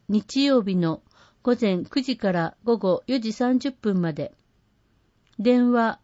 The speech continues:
ファックスともに三二三七一一。ホームページのキューアールコードが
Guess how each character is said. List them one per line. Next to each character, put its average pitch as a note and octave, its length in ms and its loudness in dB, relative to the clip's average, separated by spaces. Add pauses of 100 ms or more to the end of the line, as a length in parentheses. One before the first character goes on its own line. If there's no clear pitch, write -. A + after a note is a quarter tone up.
フ C4+ 80 -2
ァ C#4+ 40 2
ッ C#4 40 2
ク B3+ 200 -4
ス - 140 -16
と G3+ 120 0
も F#3 160 2
に E3 300 -2 (320)
三 A#3+ 460 2
二 F#3 340 2 (180)
三 C#4 380 2
七 G#3+ 380 2 (160)
一 F#3+ 340 -4
一。 - 420 -10 (880)
ホ C#4+ 200 4
ー - 20 6
ム D4 160 4
ペ C#4+ 200 0
ー A3 60 0
ジ G#3 160 -4
の E3+ 320 -2
キ C4 120 -4
ュ C#4+ 80 0
ー D4 40 2
ア - 20 2
ー D4 40 2
ル D4 100 -4
コ D4 200 -2
ー C#4 40 0
ド G#3+ 160 -4
が E3+ 240 -6